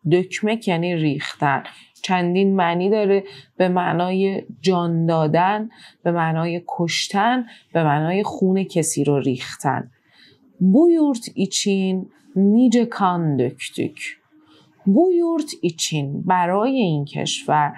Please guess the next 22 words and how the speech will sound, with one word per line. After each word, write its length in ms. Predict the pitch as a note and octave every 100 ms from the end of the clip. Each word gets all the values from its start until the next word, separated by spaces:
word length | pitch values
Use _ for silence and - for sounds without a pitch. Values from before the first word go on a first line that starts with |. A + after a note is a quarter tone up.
| - - -
nice 480 | A3+ C4 F4 D4+ C4
kan 480 | - G#3 F#3+ F3+ D#3
döktük. 480 | C#3 C#3+ - C#3+ C#3 - _ _
خونهای 960 | - G#3+ G#3+ G#3 G3 G3 A3+ C4 C4+ C4+ _ -
زیادی 720 | F3 F3+ F#3+ F#3+ G3+ E3 D3+
ریخته 380 | D3 D3+ - D3+
شد. 260 | - D3 D3
منظورش 500 | D#3+ D#3+ D#3+ F3+ G#3
اینه 180 | G#3 G3+
که 180 | A3+ A#3 - _ D#3
جونهای 680 | F#3+ F#3+ E3+ F#3 G3 G#3+
زیادی 480 | F#3 F3+ F3+ F3+ E3+
بابت 460 | D3+ C#3+ C#3+ C#3 -
این 280 | C#3 C3+ C#3+
مملکت 560 | C#3 C#3+ C#3+ - C3+ C#3 -
دادیم. 520 | C#3 C3 - - - _ _ _ - - _ _ _ _ -
Kan 420 | F#4+ G#4 G4 C4+
döktüğü 640 | B3+ A#3 - - B3+ C4+
için 760 | - E3 - - E3+ F3+ A#3 - _ _ _ -
uzun 540 | A3+ G3+ C4 F4+ F4+
yıllar 640 | C#4 G#3 F3+ E3 D#3 D#3 E3+ _ _
hapishanedeydi. 1400 | - A3+ A#3 A3+ A3+ G#3+ G#3 G3+ G#3 A3 F3+ - - -